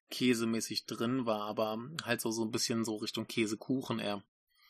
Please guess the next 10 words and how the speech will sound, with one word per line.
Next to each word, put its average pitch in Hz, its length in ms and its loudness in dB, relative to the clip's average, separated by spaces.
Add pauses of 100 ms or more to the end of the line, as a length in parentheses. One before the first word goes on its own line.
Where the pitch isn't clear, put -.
(520)
geschmacklich. 123 680 2
Und 107 120 -8
dann 110 140 -2
gab's 110 220 -2
da - 80 -2
noch 117 180 -2
einen, 104 360 -4
ähm, 101 340 -6 (300)
Birnenkuchen 127 1080 2
dazu. - 440 -10